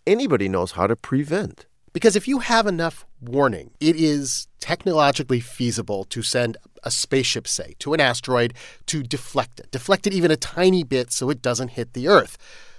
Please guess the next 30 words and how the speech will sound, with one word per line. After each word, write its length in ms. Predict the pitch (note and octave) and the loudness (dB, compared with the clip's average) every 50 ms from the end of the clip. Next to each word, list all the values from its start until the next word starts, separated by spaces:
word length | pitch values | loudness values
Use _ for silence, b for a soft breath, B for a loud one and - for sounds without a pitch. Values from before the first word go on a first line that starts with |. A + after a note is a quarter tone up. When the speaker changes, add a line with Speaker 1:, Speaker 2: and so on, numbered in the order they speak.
| b b - | b b 0
Speaker 2:
But 160 | - D#3+ - | 0 2 2
before 480 | G3 F3+ - - - C4+ D4 D#4+ D#4 | 2 -2 -2 -4 -2 2 2 2 2
you 180 | C#4+ A3 G#3 A3 | 2 0 0 0
can 280 | - - F3+ C#3+ B2 A#2 | 0 0 0 0 -2 -2
do 240 | A#2+ D#3+ F3+ E3+ | -2 -2 -2 -2
that 480 | C#3+ B2 A#2 B2+ C3+ D#3 D#3 D#3 - - | -4 0 2 4 6 6 4 2 0 -2
sort 140 | - D3+ A#2+ | -2 -2 -2
of 60 | G#2 | -2
exciting 580 | A#2+ - - - - - B2+ C3 C#3+ E3 G3 F3+ | -4 -4 -2 -2 2 2 4 4 4 2 -2 0
part 200 | - F#3+ G3+ G#3 | 2 2 4 4
of 80 | G#3+ | 4
it, 140 | C4+ C4+ b b b b b b b b - | 2 0 b b b b b b b b -4
you 160 | D#3+ F#3 E3+ | -2 -2 -2
have 440 | - - E3 E3+ F3+ E3+ - - - - | 0 0 2 2 2 0 -4 -12 -18 -12
to 80 | - E3+ | -10 -10
find 560 | - - - - D3+ D3+ D3+ D3+ D3+ D3+ C#3+ | -10 -6 -2 0 2 2 2 2 2 0 -2
where 240 | - C3+ C3+ C3+ C#3 | -2 -2 0 0 0
the 160 | C3+ C#3 C3 | 2 4 4
asteroids 540 | B2 B2 A2+ - - - C#3 C3+ B2+ A#2+ - | 4 4 2 0 -2 0 0 0 2 2 2
are. 320 | G3+ G#3+ B2+ - - - b b b b b b - | 4 4 2 0 -4 -12 b b b b b b 4
And 120 | G3 A3+ | 4 4
even 200 | B3 C#4 D#4+ D#4 | 4 4 2 2
for 100 | - E4 | 4 4
that, 180 | D#4+ E4+ F4 D#4+ | 6 6 6 8
we 60 | A3+ | 6
have 80 | F3+ | 6
a 60 | C#3+ - | 6 4
technology. 580 | - D3 A#2+ - B2 A2 F#2+ F2+ - - E2 - - - - - | 2 0 -2 0 -2 -4 -4 -6 -10 -14 -14 -14 -16 -16 -12 -10
It's 100 | A#2 - | -8 0
called 360 | - G#3 G3+ G#3 G3+ F#3+ | 4 6 6 6 4 2